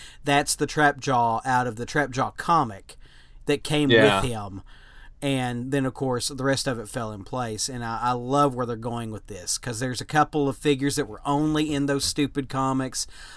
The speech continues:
Speaker 1: like the purple ninja-looking guy down here. He was in one of the comics I had. And,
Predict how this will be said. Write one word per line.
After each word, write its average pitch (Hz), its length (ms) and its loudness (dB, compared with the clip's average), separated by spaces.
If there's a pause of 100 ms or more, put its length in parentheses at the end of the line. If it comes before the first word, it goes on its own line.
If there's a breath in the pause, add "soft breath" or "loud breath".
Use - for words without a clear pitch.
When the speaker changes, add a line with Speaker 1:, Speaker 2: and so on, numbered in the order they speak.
Speaker 1:
like 135 220 2
the 120 100 -8
purple 147 400 4
ninja-looking 143 720 2
guy 135 300 6
down 135 300 0
here. 131 500 -2 (360 loud breath)
He 160 220 2
was 151 240 4
in 139 160 2
one 135 140 2
of 127 60 -2
the 131 60 -4
comics 127 480 -4
I 127 180 0
had. 123 560 -4 (540 soft breath)
And, 110 680 -8